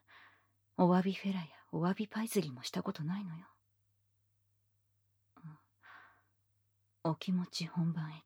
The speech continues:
チも。う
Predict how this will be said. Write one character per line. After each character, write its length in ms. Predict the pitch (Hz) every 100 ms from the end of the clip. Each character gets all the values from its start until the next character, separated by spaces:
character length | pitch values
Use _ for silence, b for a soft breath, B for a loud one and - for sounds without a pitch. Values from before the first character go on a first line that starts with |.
| -
チ 140 | -
も。 100 | 160 - - _ B B B B B _ _ _ _ _ _ _ _ _ _ _ _ _ _ _ _ _ _ _ _
う 40 | -